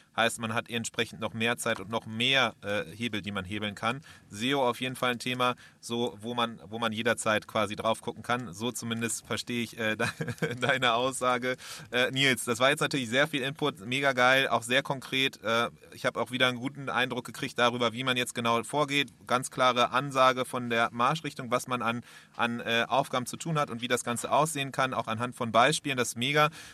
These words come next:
Ähm, du hast schon erwähnt, äh, es, äh, gibt ein Webinar, was du gemacht hast, was jetzt dann auch auf YouTube demnächst nochmal kommt. Ähm, heißt, wenn ich nach Wolf of seo YouTube gucke, dann, äh, werde ich auf jeden Fall auf Google wasch-, äh, auf, auf YouTube, äh, euren, ähm,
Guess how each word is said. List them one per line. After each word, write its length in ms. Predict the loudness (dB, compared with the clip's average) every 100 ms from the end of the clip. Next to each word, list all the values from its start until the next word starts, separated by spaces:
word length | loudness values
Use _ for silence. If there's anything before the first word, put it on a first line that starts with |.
| -4
Ähm, 300 | 2 2 2
du 120 | 0 2
hast 120 | 2
schon 120 | 2
erwähnt, 440 | 0 2 0 0
äh, 260 | 0 2 2
es, 280 | 2 -6 -4
äh, 240 | -2 0
gibt 160 | -2 -6
ein 160 | -4
Webinar, 320 | -2 0 2 2
was 160 | 0
du 80 | -4
gemacht 260 | -2 -4 -2
hast, 140 | -4
was 160 | -2 -2
jetzt 180 | -4 -4
dann 120 | -2
auch 240 | 0 2
auf 160 | 0 -4
YouTube 320 | -4 -4 -6 -4
demnächst 340 | -2 -2 -2
nochmal 240 | -2 0
kommt. 320 | 2 0 0 -6 -20 -18 -2
Ähm, 340 | 2 2 2
heißt, 280 | 2 4 4
wenn 120 | -2
ich 140 | -4 0
nach 220 | 0 0
Wolf 380 | -4 -4 -2 0
of 160 | -2
seo 640 | -2 -2 0 0 0 -2 -4
YouTube 580 | -4 -4 -2 -4 -4
gucke, 340 | -6 -4 2 4
dann, 280 | 2 0 -2
äh, 260 | 0 2
werde 160 | 2 2
ich 80 | 0
auf 120 | -2
jeden 140 | -4
Fall 200 | 0 0
auf 180 | 0 -2
Google 240 | -6 -2
wasch-, 180 | 0 0 0
äh, 100 | 0
auf, 260 | 0 -4
auf 200 | -4 -4
YouTube, 420 | -4 -6 -2 -4 -4
äh, 40 |
euren, 640 | -2 0 2 2 2 0 -4
ähm, 500 | -4 -2 -2 -6